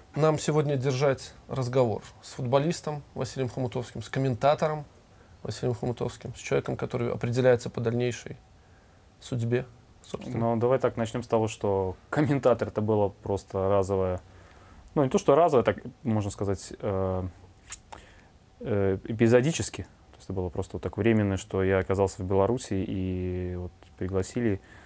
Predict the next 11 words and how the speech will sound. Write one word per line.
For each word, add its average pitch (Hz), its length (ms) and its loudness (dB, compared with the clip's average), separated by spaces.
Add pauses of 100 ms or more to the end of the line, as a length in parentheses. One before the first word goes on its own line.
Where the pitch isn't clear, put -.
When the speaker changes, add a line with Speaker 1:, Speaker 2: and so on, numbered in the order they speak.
(440)
Speaker 2:
э, 92 140 -4
несколько 92 400 -2
раз 98 200 2
высказать - 280 -6
своё 95 160 -2
мнение, 110 220 0
начиная 95 300 -4
с 90 40 -6
чемпионата 92 320 -6
мира, 104 280 0
вот 90 140 -6